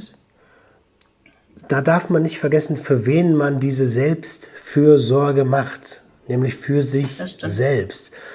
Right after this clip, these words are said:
Speaker 1: Ähm, ich habe mich selbst oft dabei erwischt, gerade am Anfang, wie ich so, „Hey, guck mal hier, ich mach Selbstfürsorge. Hey, guck mal da, ich mach Selbstfürsorge.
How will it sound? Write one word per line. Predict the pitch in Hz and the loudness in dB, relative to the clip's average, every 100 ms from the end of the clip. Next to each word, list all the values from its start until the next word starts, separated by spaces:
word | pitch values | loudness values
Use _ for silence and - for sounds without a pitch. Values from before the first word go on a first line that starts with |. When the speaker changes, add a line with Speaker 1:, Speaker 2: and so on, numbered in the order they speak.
| - - - - 139 | -20 -20 -20 -10 -4
Speaker 1:
Ähm, | 131 127 127 123 117 - _ _ _ _ _ | 0 0 2 0 -4 -16 _ _ _ _ _
ich | - 143 | -2 2
habe | 165 | 4
mich | 165 | 4
selbst | 143 196 - | 4 4 0
oft | 170 190 - | -2 -2 0
dabei | 202 156 143 156 165 - | -2 -2 -2 -4 -8 -10
erwischt, | - 139 139 202 - - | -6 0 2 2 0 0
gerade | 131 175 185 | 2 4 4
am | 143 | 2
Anfang, | 113 170 - 185 165 | 0 -2 -4 -4 -4
wie | 143 147 | -2 -2
ich | 127 - | -4 0
so, | 143 139 107 | 2 2 0
„Hey, | 127 165 | -2 -2
guck | 160 151 | -2 -2
mal | 131 | 2
hier, | 151 165 | 2 2
ich | - | -2
mach | 110 | -2
Selbstfürsorge. | 143 165 - 190 120 101 107 | -2 -4 -2 -2 0 -4 -4
Hey, | 151 233 | -2 -2
guck | - - | -2 -2
mal | 135 | 0
da, | 151 220 | 0 0
ich | - | -2
mach | 117 | -4
Selbstfürsorge. | - 165 - 226 151 113 107 | -4 -8 -4 0 0 0 -2